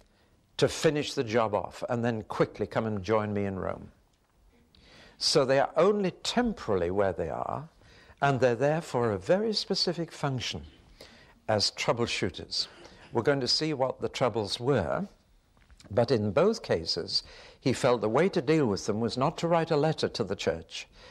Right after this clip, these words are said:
but actually to send a delegate to put things right. He'd already used both Timothy and Titus, do you remember, in Crete, in Cor-, Corinth? And in that case,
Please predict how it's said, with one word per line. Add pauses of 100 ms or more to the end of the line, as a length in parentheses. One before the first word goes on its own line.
(260)
but
actually
to
send (760)
a
delegate (580)
to
put
things
right. (380)
He'd
already
used
both
Timothy
and
Titus,
do
you
remember,
in
Crete, (460)
in
Cor-, (100)
Corinth? (920)
And
in
that
case,